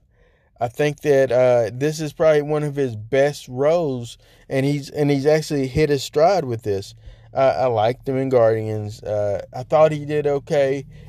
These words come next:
in, uh, in, uh, uh, twenty forty-one, in, uh, Blade Runner twenty forty-one. Uh, I thought he did good in that, but I, but I think this is the movie where he, where he hit his stride, and I really enjoyed him.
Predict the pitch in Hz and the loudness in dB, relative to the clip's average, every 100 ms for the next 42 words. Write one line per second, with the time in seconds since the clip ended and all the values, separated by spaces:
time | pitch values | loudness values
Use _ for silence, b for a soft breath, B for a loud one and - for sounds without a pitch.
0 | B 135 135 131 104 131 131 123 113 - | B -4 0 0 0 2 4 4 2 -2
1 | - 143 131 98 127 123 117 104 - - | -4 -2 -2 -2 0 2 2 0 -6 -16
2 | - - - - - - - - - - | -20 -20 -20 -20 -20 -20 -20 -20 -18 -16
3 | - - 143 143 127 123 156 147 139 143 | -16 -14 -2 2 2 2 -4 -4 -2 -2
4 | 135 135 107 101 98 123 127 120 117 110 | -2 -2 -2 -6 -12 -10 -6 -2 -2 -2
5 | 117 139 135 131 123 117 127 117 117 117 | -2 -2 0 0 -4 -4 -8 -8 -8 -6
6 | 107 104 b b b b b b - 120 | -6 -8 b b b b b b -4 0
7 | 113 107 - - _ - - - - 127 | 2 0 -4 -14 _ -20 -20 -20 -4 -2
8 | 127 131 131 151 156 175 196 - - 135 | 0 -2 -2 -2 -4 -4 -6 -6 -6 -2
9 | 156 - - 143 147 151 151 151 - 175 | -2 -2 -2 -2 -2 -4 -2 -2 -6 -12
10 | 165 175 170 160 151 139 147 139 135 131 | -8 -8 -6 -8 -4 -2 -2 -2 -2 -2
11 | 120 113 - 123 120 123 117 113 123 110 | -4 -10 -10 -4 -2 0 -2 -4 -2 0
12 | 107 - _ b b - 107 101 107 117 | 0 -4 _ b b -8 -2 -2 0 0
13 | 113 107 101 101 98 98 98 95 | 0 -2 -4 -2 -2 -2 -4 -8